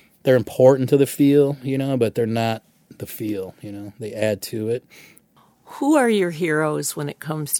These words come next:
Speaker 2: to recording engineers or
Speaker 1: Hmm.
Speaker 2: producers? Who are the people that you, you think, "Wow, the way they worked"?
Speaker 1: There's a lot of 'em, you know, like, all the predecessors, you know, they're,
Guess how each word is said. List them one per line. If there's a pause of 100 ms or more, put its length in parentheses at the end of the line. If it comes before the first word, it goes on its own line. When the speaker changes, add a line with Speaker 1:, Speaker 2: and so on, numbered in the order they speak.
(120)
Speaker 2:
to (280)
recording
engineers (140)
or
Speaker 1:
Hmm.
Speaker 2:
producers?
Who
are
the
people
that
you, (280)
you
think,
"Wow, (100)
the
way
they
worked"?
Speaker 1:
There's
a
lot
of
'em,
you
know,
like,
all
the (260)
predecessors,
you
know,
they're,